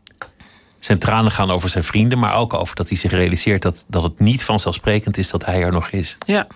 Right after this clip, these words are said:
Speaker 1: Niet vanzelfsprekend dat hij het gered heeft.
Speaker 2: Ja.
Speaker 1: Eentje heeft zelfmoord gepleegd.
Speaker 2: Ja.
Speaker 1: Nou, ze zijn allemaal jong en, en vreselijk aan hun eind gekomen.
Speaker 2: Ja, het gekke was, hij realiseerde, want wij, wij hoorden dat iemand zelfmoord had gepleegd,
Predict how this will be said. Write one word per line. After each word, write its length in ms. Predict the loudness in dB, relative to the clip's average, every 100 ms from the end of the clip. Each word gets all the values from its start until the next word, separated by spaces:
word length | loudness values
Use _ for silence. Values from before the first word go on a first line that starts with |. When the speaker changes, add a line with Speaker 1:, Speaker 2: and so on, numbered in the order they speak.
| _ _ _ _
Speaker 1:
Niet 180 | 0 2
vanzelfsprekend 680 | 2 0 0 0 0 0 0
dat 140 | 0
hij 80 | -2
het 60 | -4
gered 340 | -2 0 0
heeft. 300 | 0 -4 -4
Speaker 2:
Ja. 200 | -4 -2 -4 -14 -20 _ -2
Speaker 1:
Eentje 280 | 0 2
heeft 120 | 0 2
zelfmoord 420 | 0 2 2 0
gepleegd. 580 | -4 -2 -2 -2 -8 -10
Speaker 2:
Ja. 240 | -6 -6 -6 -12 _ _ _ _
Speaker 1:
Nou, 140 | -2 -2
ze 100 | 0
zijn 160 | 0
allemaal 760 | 2 2 2 2 0 -4 -6 -4
jong 500 | 0 2 4 2 -2
en, 260 | -4 -4 -4
en 80 |
vreselijk 420 | -4 0 0 0 -2
aan 120 | -2
hun 100 | 0
eind 220 | 0 0
gekomen. 540 | -2 -4 -4 -4 -8 -10
Speaker 2:
Ja, 200 | -4 0
het 120 | 0
gekke 220 | 0 -2 0
was, 300 | -2 -4 -6
hij 480 | -4 -2 0 0 -2 -10 _ _ -20 -20 -20 -20 -20 -10
realiseerde, 540 | 0 2 2 2 2
want 140 | 2 2
wij, 180 | 0 0
wij 160 | 0 2
hoorden 300 | 2 2 0
dat 120 | -2
iemand 240 | -2 -2
zelfmoord 380 | 0 0 0 0
had 100 | -2
gepleegd, 560 | -6 -2 0 0 -2